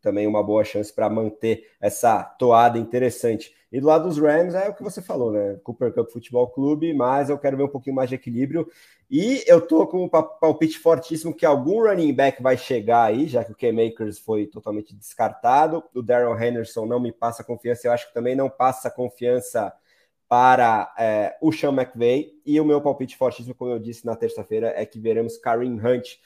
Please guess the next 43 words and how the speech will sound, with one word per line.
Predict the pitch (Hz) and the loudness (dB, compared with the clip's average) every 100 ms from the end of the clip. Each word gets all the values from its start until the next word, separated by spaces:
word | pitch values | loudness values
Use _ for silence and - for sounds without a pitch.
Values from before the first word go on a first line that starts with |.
| _ _ _ | _ _ _
é, | 120 | 0
lá | 107 123 127 | 2 2 0
em | |
Los | 131 113 | 0 0
Angeles, | 123 135 131 | -2 -2 -4
mas | 127 131 | -2 -4
pra | - 131 | -2 0
essa | 131 131 | 0 -2
partida | 131 120 143 139 | -4 -6 -4 -2
ainda | 131 131 | 0 0
vai | 123 | -2
ser | 123 | -2
o | 123 131 | -4 -4
Henderson, | 120 127 - | -4 -6 -8
então | 117 123 | -8 -10
se | 120 | -10
você | 117 | -18
tiver | 117 113 123 | -20 -4 -2
ele | 123 | 0
no | 120 | 0
elenco, | 117 123 - | 0 0 0
eu | 156 | 2
tentaria | 156 160 151 156 | 2 4 6 6
vender | 131 143 139 | 8 4 6
o | 143 | 6
mais | 139 131 | 4 2
rápido | 131 143 | -2 -2
possível, | 156 151 202 240 | -12 -8 0 0
mas | 156 156 | 2 -2
se | 147 | -4
você | 135 | -12
tiver | 135 135 | -8 -8
que | 139 | -8
escalar, | - 143 123 131 135 _ _ | -8 -4 -2 -2 -6 _ _
ele | 135 | -10
pode | 143 139 - | -4 -4 -2
ser | 143 | -4
um | 143 | -2
running | 143 139 | -2 -2
back | 131 131 | -4 -6
dois | 117 127 135 107 | -6 -4 -4 -4
baixo | 107 117 110 110 | -2 -2 -2 -6
aí, | 107 113 | -6 -6